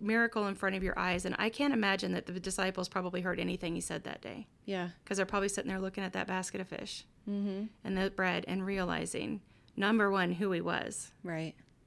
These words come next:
Speaker 1: That this guy's no joke.
Speaker 2: Mm-hmm.
Speaker 1: Who he says he is, he is. And then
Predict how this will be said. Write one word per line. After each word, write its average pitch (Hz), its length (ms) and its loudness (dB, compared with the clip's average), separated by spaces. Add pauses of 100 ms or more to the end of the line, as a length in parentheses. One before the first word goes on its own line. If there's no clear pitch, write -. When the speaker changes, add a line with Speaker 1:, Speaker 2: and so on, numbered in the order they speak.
(460)
Speaker 1:
That 196 180 -4
this 196 200 0
guy's 180 280 0
no 180 140 -2
joke. - 380 -6 (280)
Speaker 2:
Mm-hmm. 190 320 -6 (300)
Speaker 1:
Who 226 100 6
he 220 140 4
says 196 260 -2
he 180 160 0
is, 180 160 0
he 180 180 -4
is. - 300 -8 (720)
And 202 240 4
then 190 440 4